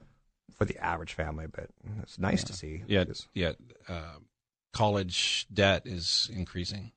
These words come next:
Speaker 2: year over year.
Speaker 1: How often do you deal with college debt as a mortgage lender? Do you see it?
Speaker 2: Um, very, very rarely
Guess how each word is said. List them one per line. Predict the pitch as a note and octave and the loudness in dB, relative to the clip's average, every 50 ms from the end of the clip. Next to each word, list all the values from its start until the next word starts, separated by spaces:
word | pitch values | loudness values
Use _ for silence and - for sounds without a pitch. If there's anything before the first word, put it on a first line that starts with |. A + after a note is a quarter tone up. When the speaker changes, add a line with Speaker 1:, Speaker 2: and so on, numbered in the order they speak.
| _ - | _ -8
Speaker 2:
year | - E2+ F2+ F2+ | -4 -2 0 0
over | F2 F2 | 0 -2
year. | F2 F#2+ F#2+ F#2 - _ | -2 -4 -4 -6 -6 _
Speaker 1:
How | - - C#4+ D4+ | 4 8 12 12
often | D#4+ - A3 | 12 12 12
do | D3 B2 | 10 10
you | A#2 A2 G#2+ | 10 8 8
deal | F#2+ G2+ F2+ E2 | 8 6 4 4
with | D#2+ D#2+ | 2 -2
college | - - D#2 E2 D#2 - | -2 -2 -2 -2 -4 -4
debt | - D#2+ D#2+ | -6 -6 -6
as | D#2+ D2+ | -6 -6
a | D#2+ | -4
mortgage | D#2+ D#2+ D#2 E2 - | -6 -6 -6 -8 -6
lender? | E2+ E2+ D#2+ D#2+ | -4 -4 -4 -6
Do | - F2 | -6 -4
you | E2+ | 2
see | - A#2+ | 6 8
it? | B2 - - - - - - _ - | 8 6 6 0 -16 -20 -20 _ -4
Speaker 2:
Um, | - E3 E3 E3 D#3+ D#3+ - | 4 8 10 10 10 10 8
very, | - C3+ A#2 D#3 E3 E3 F3 E3 D#3+ C#3+ A2+ - - - _ - | 6 8 10 10 12 12 12 10 10 8 4 -2 -10 -20 _ -8
very | - C#3 C#3 - - A3 - - D#3 D#3+ D3+ A#2 B2 C3 C3+ C#3 C#3 | -6 -6 -6 -6 -10 -18 -18 -16 -16 -10 0 6 8 10 10 12 10
rarely | A#2 A2 A2+ A2 A2+ A2+ G#2+ G#2 G2+ F2+ E2+ F2 F2 | 10 10 10 10 10 8 6 4 4 4 2 0 -2